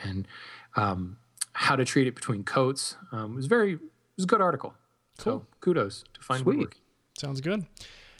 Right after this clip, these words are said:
Speaker 2: Um, well, let me see. I'm next. Okay. This one I know is by a guy, and
Speaker 3: <laughs>
Speaker 2: it's, uh, also in Fine Woodworking. Well, the bottom line is it's pretty clear that Fine Woodworking came in late, and that's, uh,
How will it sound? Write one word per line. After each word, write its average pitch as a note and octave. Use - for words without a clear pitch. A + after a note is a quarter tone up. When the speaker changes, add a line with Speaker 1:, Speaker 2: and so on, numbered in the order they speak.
Speaker 2:
Um, F3+
well, D#3+
let D3
me C#3
see. C3
I'm B2
next. A#2
Okay. A#2+
This C#3
one A#3+
I D#3+
know E3
is C3+
by B2
a A#2+
guy, A#2+
and B2+
Speaker 3:
<laughs> -
Speaker 2:
it's, G#3
uh, C#3
also E3+
in C#3
Fine C3+
Woodworking. B2+
Well, D#3
the D#3
bottom F3+
line D3+
is B2+
it's A#2+
pretty D3+
clear C#3+
that B2+
Fine C#3
Woodworking B2+
came B2
in A#2+
late, A#2+
and A#2
that's, A#2
uh, A2+